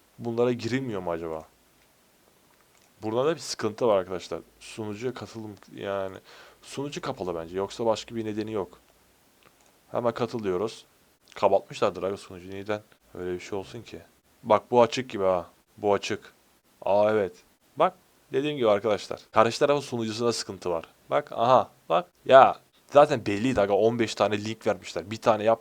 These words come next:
Herkes girsin. Gerçi o zaman çok fazla olur. Neyse. Bu arada şimdiden videoya bir like atalım.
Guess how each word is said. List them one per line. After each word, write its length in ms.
Herkes 400
girsin. 360
Gerçi 260
o 60
zaman 260
çok 180
fazla 220
olur. 360
Neyse. 360
Bu 100
arada 220
şimdiden 400
videoya 280
bir 60
like 320
atalım. 280